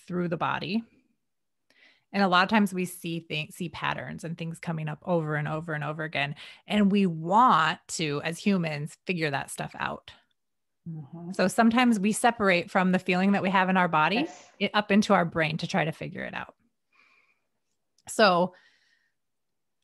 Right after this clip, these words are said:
Speaker 1: thought work, yes, is in the brain, but it only works if you're willing to feel feelings in your body. So this is just another
Speaker 2: Mm-hmm.
Speaker 1: mechanism to get into your body and feel feelings.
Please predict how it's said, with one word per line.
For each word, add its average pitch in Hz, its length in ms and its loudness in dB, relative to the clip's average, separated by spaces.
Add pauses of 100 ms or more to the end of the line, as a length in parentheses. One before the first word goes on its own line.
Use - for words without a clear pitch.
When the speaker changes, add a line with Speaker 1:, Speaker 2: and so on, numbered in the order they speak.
(100)
Speaker 1:
thought 247 280 6
work, 202 300 4
yes, 190 440 0
is 226 200 0
in 226 140 4
the 208 80 4
brain, 175 440 0 (380)
but 190 120 0
it 180 140 2
only 214 280 6
works 180 500 2
if 190 140 -4
you're 180 140 2
willing 165 440 2
to 208 140 0
feel 175 440 0
feelings 185 520 0 (140)
in 180 180 0
your 170 180 2
body. 180 460 0
So 190 220 -2
this 185 180 -2
is 202 140 -2
just 208 180 -2
another 196 760 2
Speaker 2:
Mm-hmm. - 380 -4
Speaker 1:
mechanism 214 640 2
to 196 300 -2
get 151 340 -2
into 196 320 0
your 202 140 2
body 175 380 0
and 165 220 -4
feel 170 440 -2
feelings. 175 600 -4